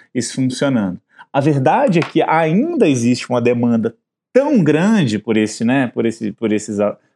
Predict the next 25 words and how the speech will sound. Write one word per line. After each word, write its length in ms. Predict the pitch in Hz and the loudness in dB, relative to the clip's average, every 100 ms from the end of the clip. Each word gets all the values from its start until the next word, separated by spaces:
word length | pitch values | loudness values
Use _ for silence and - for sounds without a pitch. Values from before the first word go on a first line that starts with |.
| _ | _
por 120 | 120 | 0
essas 200 | 117 110 | 0 0
unidades, 840 | 120 104 113 120 110 104 107 104 101 | 0 2 2 2 2 2 0 0 -4
por, 240 | - 113 113 113 | -4 -2 0 0
por 100 | 120 | 0
essas 260 | 117 117 107 | 0 0 -2
regiões, 460 | 113 101 110 107 | -2 -2 -2 -2
por 140 | - 110 | -4 -8
esses 100 | - | -6
perfis, 480 | 107 - 196 156 - _ _ _ | -10 -4 -4 -4 -8 _ _ _
que 140 | 247 | -2
sim, 480 | - - 143 127 104 | 0 -2 0 0 -2
a 80 | 95 | -2
crise 360 | 127 143 123 | 0 2 0
pode 460 | 113 - 120 113 110 | -2 0 0 2 2
dar 240 | 110 110 | 2 2
uma 300 | 110 113 113 | 2 2 0
shiftada 760 | - 120 - - 104 110 107 104 | -2 -6 -6 -2 2 2 2 -2
de 100 | 107 | 0
um 80 | |
lado 220 | 110 110 107 | 0 0 -2
pro 220 | - 101 | -2 0
outro 320 | 113 110 107 | 0 0 -4
um 20 | |
pouco, 280 | - 101 | -4 -4